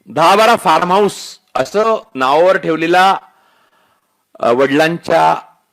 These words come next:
जाण्यानंतर अचानक मुलाच्या नावावर झालं आणि त्या मुलाला यापैकी काहीच माहित नव्हतं कसं हाताळायचं,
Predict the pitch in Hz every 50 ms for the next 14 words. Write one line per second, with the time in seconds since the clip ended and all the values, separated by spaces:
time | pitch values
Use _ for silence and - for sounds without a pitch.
0 | _ 113 107 113 113 123 151 170 170 147 131 117 - 127 131 131 123 - 151 151
1 | 170 160 160 139 131 135 135 131 165 156 147 135 131 135 135 139 127 131 131 123
2 | 113 113 123 - 135 139 135 151 156 139 139 147 156 151 151 143 147 151 147 151
3 | - 139 131 143 139 139 131 139 131 123 120 127 123 113 139 - 131 127 - 147
4 | 147 131 123 - 117 107 107 107 104 95 110 120 117